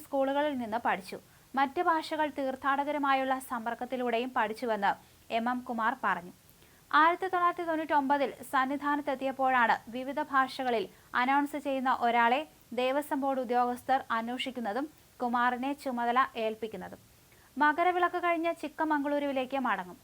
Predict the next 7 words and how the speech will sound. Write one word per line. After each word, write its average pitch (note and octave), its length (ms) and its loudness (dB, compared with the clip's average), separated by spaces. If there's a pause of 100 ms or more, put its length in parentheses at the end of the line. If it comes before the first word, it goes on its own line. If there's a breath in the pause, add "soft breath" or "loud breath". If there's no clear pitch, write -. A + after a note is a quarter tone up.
(160)
അവിടെ A#3 300 -4
ചെറിയ B3 380 -2
ജോലിയുണ്ട്. G#3+ 440 -2 (360 soft breath)
ഭാര്യ A3+ 400 0
പഞ്ചായത്ത് A#3+ 460 -4
അംഗമാണ്. F#3+ 400 -6 (300 soft breath)
വിദ്യാർത്ഥിനികളായ A#3+ 760 0